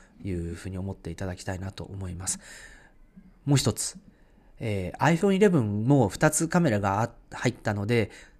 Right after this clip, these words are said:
この示唆っていうんですかね、レンズの示唆を使ったポートレート撮影ができるようになりました。このため、今までは人物だけだったiPhone テンアールの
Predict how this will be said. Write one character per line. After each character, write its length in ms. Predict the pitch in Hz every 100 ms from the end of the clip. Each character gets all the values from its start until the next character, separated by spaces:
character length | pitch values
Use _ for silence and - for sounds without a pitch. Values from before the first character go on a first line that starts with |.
| _ _
こ 100 | 110
の 120 | 107
示 260 | - 202 -
唆 60 |
っ 40 | -
て 120 | -
い 40 |
う 40 | -
ん 20 |
で 80 | -
す 60 |
か 80 | 117
ね、 120 | 120
レ 140 | 120 165
ン 100 | 180
ズ 120 | 170
の 100 | 170
示 300 | 156 - -
唆 80 | 143
を 100 | 113
使 260 | - -
っ 80 | 123 - -
た 220 | 170 135
ポ 200 | - 120
ー 40 |
ト 120 | 120
レ 120 | 127 123
ー 20 |
ト 140 | 123
撮 240 | 120 127 -
影 140 | 117
が 100 | 127
で 120 | 107
き 120 | - 165
る 60 |
よ 80 | 131
う 40 |
に 60 | 85
な 80 | 87
り 80 | 87
ま 120 | 90
し 80 | -
た。 140 | - - - _
こ 100 | 170
の 80 | 190
た 120 | 190
め、 220 | 190 175 - -
今 220 | 160 202
ま 100 | 226
で 100 | 202
は 140 | 190
人 240 | 143 165 190
物 240 | 165 -
だ 80 | 131
け 140 | -
だ 100 | 151
っ 60 | 135 - -
た 280 | 185 165 - - -
iPhone 560 | 127 123 - 127 117 117 -
テ 180 | - 117
ン 100 | 117
ア 80 | 113
ー 40 |
ル 100 | 104
の 280 | 107 120 -